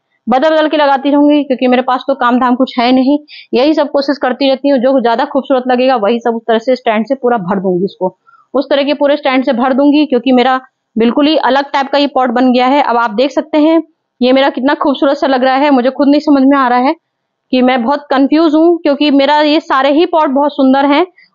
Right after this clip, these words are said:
और जहां जहां इसको टांगूंगी वही वही सुंदर सा लगने वाला है, ये बहुत प्यारा सा लगेगा। तो आप देख ली सक-, सकते हैं ये मेरा पूरा पॉट stand भर गया है। और अभी मैं चाहूँ तो इसमें बहुत ढेर सारे stand टांग सकती हूँ, बहुत सारी बॉटलें इसमें टांग दूंगी। अभी मैं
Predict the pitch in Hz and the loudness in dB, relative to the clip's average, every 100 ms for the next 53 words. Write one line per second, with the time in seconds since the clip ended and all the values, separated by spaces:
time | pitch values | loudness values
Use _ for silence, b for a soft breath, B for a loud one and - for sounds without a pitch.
0 | - 247 226 262 320 294 311 320 330 320 | -4 -2 0 -2 0 0 0 0 -2 -2
1 | 277 262 277 269 285 294 220 220 277 277 | 0 2 2 2 2 0 0 0 2 2
2 | 285 277 247 254 269 247 226 262 254 262 | 0 0 0 0 0 0 2 0 0 0
3 | 262 269 277 285 b b - 226 247 269 | 0 0 0 -2 b b -4 -4 -2 -2
4 | 247 285 262 254 254 254 311 - _ - | -2 -2 -2 0 0 0 -2 -8 _ -4
5 | 254 240 240 311 302 302 285 - - 254 | -2 0 -2 0 0 0 -4 -4 -8 -6
6 | - 277 302 302 247 262 262 262 262 277 | -2 0 2 2 2 2 0 0 0 0
7 | 269 254 262 - 277 226 262 269 294 330 | -2 -2 -4 -2 0 0 0 2 2 2
8 | 330 B B - 262 277 262 330 339 339 | 0 B B -4 -2 0 2 2 2 0
9 | 330 302 349 339 330 330 294 277 302 285 | 0 0 2 0 2 2 2 2 2 0
10 | 320 320 294 330 - 294 302 311 285 294 | 0 0 0 0 -2 -2 0 0 0 0
11 | 294 269 277 277 370 262 240 285 277 277 | -2 -4 0 2 2 2 0 0 0 0
12 | 247 262 262 254 254 247 226 233 226 220 | 0 0 0 0 0 0 0 2 0 0
13 | 220 214 247 | 0 0 0